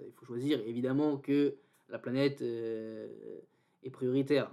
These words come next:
On est bien d'accord, hein, le jeu vidéo, c'est pas non plus, euh, essentiel, hein, à la vie, mais, euh, enfin, c'est, c'est, c'est, c'est pas vital, hein, pour s'en sortir. Mais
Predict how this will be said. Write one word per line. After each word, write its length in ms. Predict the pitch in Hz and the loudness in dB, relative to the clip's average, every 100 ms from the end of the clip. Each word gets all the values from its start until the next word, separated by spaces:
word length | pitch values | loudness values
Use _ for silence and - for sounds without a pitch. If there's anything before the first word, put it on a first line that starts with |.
| 110 | -10
On 40 | |
est 40 | 117 | -6
bien 140 | 120 | -2
d'accord, 380 | 127 131 143 113 | 0 4 4 2
hein, 140 | 110 98 | -4 -12
le 80 | |
jeu 60 | 110 | -14
vidéo, 240 | 113 131 | -4 -2
c'est 140 | 131 117 | -2 -6
pas 100 | 123 | -8
non 160 | 117 | -8
plus, 340 | 110 135 135 120 | -8 -6 -4 -4
euh, 240 | 110 107 | -6 -10
essentiel, 520 | 117 135 135 147 110 110 | -8 -8 -2 0 -2 -8
hein, 120 | 110 - - 107 | -20 -20 -20 -14
à 40 | |
la 100 | 120 | -8
vie, 160 | 131 113 | -4 -4
mais, 180 | 107 - _ _ _ _ _ _ 117 | -8 -14 _ _ _ _ _ _ -14
euh, 80 | 104 92 82 80 80 92 87 - _ _ _ _ _ | -14 -14 -16 -18 -20 -20 -20 -20 _ _ _ _ _
enfin, 140 | - - _ _ _ _ - | -20 -20 _ _ _ _ -20
c'est, 160 | - | -20
c'est, 200 | - 87 92 107 | -16 -16 -16 -18
c'est, 200 | - - | -20 -12
c'est 100 | - | -4
pas 140 | 127 | -4
vital, 440 | 127 139 160 127 110 | -2 4 6 6 0
hein, 200 | 117 117 | -10 -12
pour 120 | 131 | -14
s'en 120 | 127 127 | -12 -10
sortir. 440 | 127 143 120 - _ _ _ _ 139 | -8 -4 -6 -6 _ _ _ _ 0
Mais 380 | 147 160 - | 4 4 2